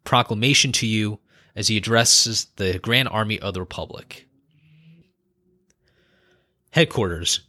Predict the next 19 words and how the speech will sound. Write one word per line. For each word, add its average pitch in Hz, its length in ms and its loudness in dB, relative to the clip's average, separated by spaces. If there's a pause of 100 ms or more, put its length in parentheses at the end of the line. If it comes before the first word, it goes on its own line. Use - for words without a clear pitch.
(140)
Grand 139 300 2
Army 135 360 2
of 117 140 -2
the 104 60 -4
Republic, 90 540 -6
Washington, 135 560 2
D 113 180 -2
C, - 460 0 (380)
May 165 200 4
fifth, - 560 -2 (320)
eighteen 117 440 -2
sixty-eight. - 720 -4 (3000)
The - 100 -14
thirtieth 220 460 2
day 151 320 6
of 113 220 0
May, 107 420 4
eighteen 165 480 0
sixty-eight, 104 880 0